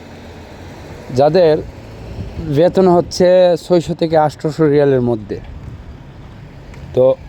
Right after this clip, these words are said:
এই সময়ে সৌদি আরবে যে অ্যাভেলেবল যে ইনকাম বা হাদিয়া, এগুলো খুব কম পাওয়া যায়।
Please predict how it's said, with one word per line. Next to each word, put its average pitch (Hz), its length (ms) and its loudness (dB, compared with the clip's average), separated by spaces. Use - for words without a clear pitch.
এই 160 120 4
সময়ে 185 480 2
সৌদি 160 340 0
আরবে 151 640 4
যে 135 200 0
অ্যাভেলেবল 170 600 0
যে 143 420 0
ইনকাম 143 680 2
বা 131 280 4
হাদিয়া, 147 540 2
এগুলো 156 480 4
খুব 170 100 -2
কম 180 180 0
পাওয়া 147 260 4
যায়। 110 200 -6